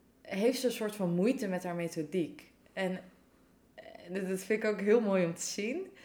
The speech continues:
Maar ze krijgt er echt een beetje hoofdpijn van, omdat we ook vaak gesprekken hebben gehad. Dat ze zegt, "Ja, maar ik ben nu heel mooi aan het opschrijven."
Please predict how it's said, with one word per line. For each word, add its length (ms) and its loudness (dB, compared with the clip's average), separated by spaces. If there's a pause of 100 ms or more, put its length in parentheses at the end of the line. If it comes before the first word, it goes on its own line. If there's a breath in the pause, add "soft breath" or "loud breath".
(760 loud breath)
Maar 160 -2
ze 100 -2
krijgt 280 6
er 80 4
echt 140 0
een 80 0
beetje 240 0
hoofdpijn 540 6
van, 380 -2
omdat 240 -4
we 60 -4
ook 140 -6
vaak 280 -2
gesprekken 460 -2
hebben 180 -4
gehad. 140 -8
Dat 120 -8
ze 80 -12
zegt, 160 -10
"Ja, 120 -6
maar 340 -10
ik 240 -20
ben 120 2
nu 60 6
heel 280 8
mooi 180 6
aan 80 2
het 120 0
opschrijven." 880 -4